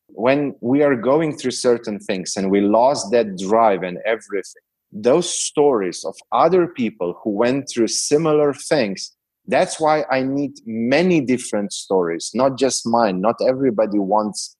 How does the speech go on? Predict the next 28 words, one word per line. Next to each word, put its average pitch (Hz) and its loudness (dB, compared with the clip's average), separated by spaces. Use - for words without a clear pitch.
what 104 0
I 117 2
want 82 -6
or 92 0
what 92 -2
I 95 2
wanted. 104 -2
Um, 98 0
a-, 101 -4
and 120 0
I 139 0
think 139 -6
that 131 0
then 110 -2
gives 117 -2
hope. 98 0
And 104 -4
from 113 0
hope 165 0
comes 120 0
belief. 113 0
And 110 0
from 110 0
belief, 147 0
you 117 2
can, 113 0
you 110 -2
know, 104 2